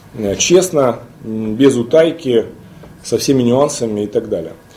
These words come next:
Вот тогда будет результат, тот, который вас удовлетворит. Я сам всегда так делал, всегда так делаю и буду делать, и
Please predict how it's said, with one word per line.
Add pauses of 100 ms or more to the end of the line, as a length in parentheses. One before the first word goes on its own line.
(180)
Вот
тогда
будет
результат, (240)
тот,
который
вас
удовлетворит. (400)
Я
сам
всегда
так
делал,
всегда
так
делаю
и
буду
делать,
и